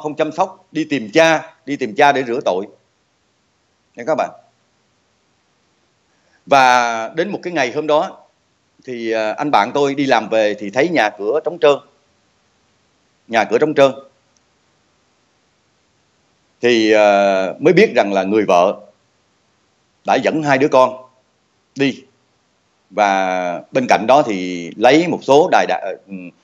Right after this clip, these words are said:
tài sản, đồ đạc, cá nhân rồi này nọ.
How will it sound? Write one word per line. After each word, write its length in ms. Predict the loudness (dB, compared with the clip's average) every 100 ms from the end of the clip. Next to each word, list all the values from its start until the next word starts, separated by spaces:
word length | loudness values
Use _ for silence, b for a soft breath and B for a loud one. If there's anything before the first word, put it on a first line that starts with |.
| _
tài 160 | 0 0
sản, 320 | 0 -6 -6 -14 _ _
đồ 160 | -6 -2
đạc, 180 | 0 -2 -6 _ 0
cá 120 | 2
nhân 240 | 2 0
rồi 100 | -4
này 120 | -10
nọ. 200 | -10 -14